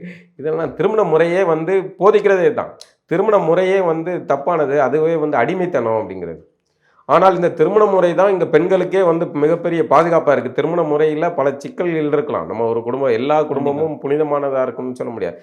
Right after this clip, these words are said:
Speaker 1: அங்க ஒரு குடிகார பையன் இருப்பான், அவன் அடிச்சு அழிக்கக்கூடிய இருப்பான், தப்பான பையன் இருப்பான்.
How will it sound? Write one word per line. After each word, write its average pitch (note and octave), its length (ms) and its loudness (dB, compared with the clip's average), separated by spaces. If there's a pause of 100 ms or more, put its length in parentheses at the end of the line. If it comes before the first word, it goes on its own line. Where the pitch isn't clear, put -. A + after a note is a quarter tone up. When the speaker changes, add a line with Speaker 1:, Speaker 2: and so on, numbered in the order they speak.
(120)
Speaker 1:
அங்க B2+ 140 -2
ஒரு - 100 0
குடிகார C3 300 0
பையன் A2+ 240 -2
இருப்பான், G#2+ 280 -2
அவன் A#2 180 0
அடிச்சு A2 260 -4 (220)
அழிக்கக்கூடிய G#2 420 -6
இருப்பான், G#2 320 -4
தப்பான A#2 300 -4
பையன் G#2+ 180 -6
இருப்பான். B2 360 -4